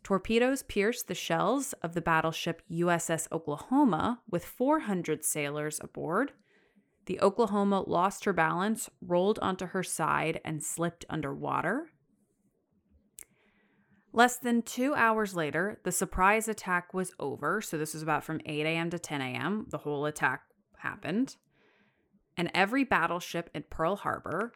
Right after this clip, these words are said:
and these are the battleships, the U S S Arizona, the U S S Oklahoma, U S S California, U S S West Virginia, U S S Utah,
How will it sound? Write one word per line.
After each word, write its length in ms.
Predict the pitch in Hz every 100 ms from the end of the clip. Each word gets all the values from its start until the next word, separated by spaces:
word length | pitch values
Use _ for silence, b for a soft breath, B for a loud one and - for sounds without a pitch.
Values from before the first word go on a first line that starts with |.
| _ 143
and 160 | 139
these 160 | 143 160
are 20 |
the 80 | 156
battleships, 720 | 131 - 139 175 233 - - _ _ _ -
the 100 | 160
U 180 | 165 185
S 200 | 190 220
S 160 | -
Arizona, 640 | 180 185 180 151 151 202 349 302
the 100 | - 147
U 140 | 143
S 200 | 139 -
S 160 | 147 -
Oklahoma, 720 | - 139 147 143 156 214 254 _ _
U 160 | 156 139
S 200 | 135 -
S 160 | 135
California, 920 | - 139 135 - 214 226 233 226 220 - _ -
U 180 | 175 170
S 180 | 170 -
S 160 | 185
West 220 | 170 165 202
Virginia, 640 | 175 143 139 139 143 147 _ _ -
U 160 | 170 160
S 180 | 156 147
S 180 | -
Utah, 540 | 196 214 - 208 202